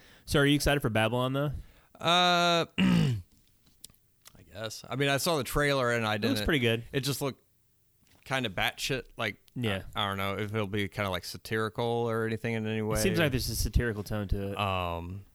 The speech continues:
Speaker 1: But it's a Hollywood movie. It's gonna get nominated for a bunch of Oscars 'cause it's about Hollywood, just like
Speaker 2: Yeah.
Speaker 1: La La Land.
Speaker 2: I, I'm interested. Yeah,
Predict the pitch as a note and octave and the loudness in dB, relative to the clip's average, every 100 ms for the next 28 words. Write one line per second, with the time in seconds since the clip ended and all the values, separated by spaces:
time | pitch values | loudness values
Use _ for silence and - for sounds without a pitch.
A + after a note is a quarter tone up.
0 | _ _ - D3+ D3+ C3 C#3 C#3 B2 A#2 | _ _ -4 -2 0 2 4 4 2 2
1 | A#2+ A#2+ A#2 - C3 A2 G#2+ A2 G#2+ G#2+ | 2 2 2 0 -2 0 -2 -2 -2 -4
2 | A2 G#2 G2 G#2 G2+ - G#2+ G2+ A2 G2 | -4 -4 -2 -2 -4 -6 -6 -6 -10 -10
3 | - - G2+ A2+ G#2 G#2+ G#2 G2 G#2 G#2+ | -8 -10 -6 -6 -4 -4 -4 -4 -4 -6
4 | A2 C3 B2+ A#2 G#2 G2 G2+ G#2 G#2 G#2 | -4 -2 0 -2 -2 -4 -6 -4 -2 -2
5 | G#2+ - C3+ D3 C#3 C3+ A#2+ - _ _ | -2 0 0 0 0 -2 -6 -14 _ _
6 | _ _ _ _ _ _ _ - D#3+ D#3+ | _ _ _ _ _ _ _ -6 -2 0
7 | D#3 C#3+ - - D3+ D3 | 2 0 -2 -8 -6 -6